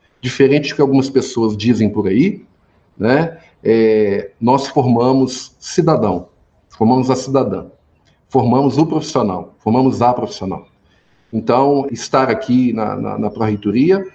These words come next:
é, é sempre passar esse filme na minha cabeça, né?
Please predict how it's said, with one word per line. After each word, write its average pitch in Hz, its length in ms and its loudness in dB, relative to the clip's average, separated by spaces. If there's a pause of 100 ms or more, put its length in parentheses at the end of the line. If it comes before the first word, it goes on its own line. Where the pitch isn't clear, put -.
(520)
é, 117 320 2
é 143 40 4
sempre 214 400 2
passar 214 340 2
esse 208 180 0
filme 165 380 2
na 170 100 0
minha 165 120 2
cabeça, 147 480 -2
né? 214 380 -2